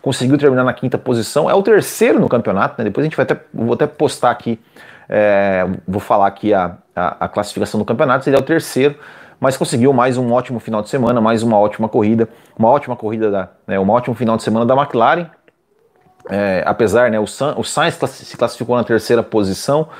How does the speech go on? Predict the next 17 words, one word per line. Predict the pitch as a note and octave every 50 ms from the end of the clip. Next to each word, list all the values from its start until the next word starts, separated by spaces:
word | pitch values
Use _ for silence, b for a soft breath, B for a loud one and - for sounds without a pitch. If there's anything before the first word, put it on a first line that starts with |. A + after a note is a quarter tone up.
| B B B B B B
chegou | - - - A3 F#3 E3 E3+ E3+
apenas | E3 - E3+ E3 E3 D3+ D#3
em | F3
nono, | F3 D#3+ D3+ D#3 E3+ G3 F#3+ D3+ A#2 G#2 G2 B B B B B B -
é, | - G#2+ A2 A2 G#2+
teve | - E3 F3+ F3 E3
um | D#3
problema | B2+ C#3 C3+ C3 C3 C3
no | C3+ C3
pit | B2+ - C#3+ -
stop, | - - - C#3 C#3 D#3 F3+ F3 C#3+ - - A#2
né, | A#2+ B2+ C3
aquela | A#2+ - - B2 A#2+
coisa | - - B2 A#2+ C3+ C3+
toda, | C3+ - B2+ D3 E3 D#3+ C3 A2+ A2
e, | A2 A2 A2 G#2+ G2 -
e, | A2 A2+ A2 G#2+ G2+ G2 G2 F#2+ F#2 F#2 F2+